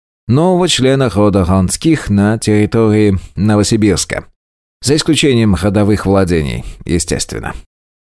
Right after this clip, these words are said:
И, запуская голосование, первым поднял руку. Симонов и Гончаренко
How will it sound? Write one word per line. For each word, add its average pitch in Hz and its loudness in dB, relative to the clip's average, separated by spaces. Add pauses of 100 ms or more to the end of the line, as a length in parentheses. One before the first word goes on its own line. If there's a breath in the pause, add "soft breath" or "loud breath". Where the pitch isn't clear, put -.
(120)
И, 190 0
запуская 104 -2
голосование, 120 0
первым 143 0
поднял 98 0
руку. - -4 (400)
Симонов 175 0
и 101 2
Гончаренко 123 2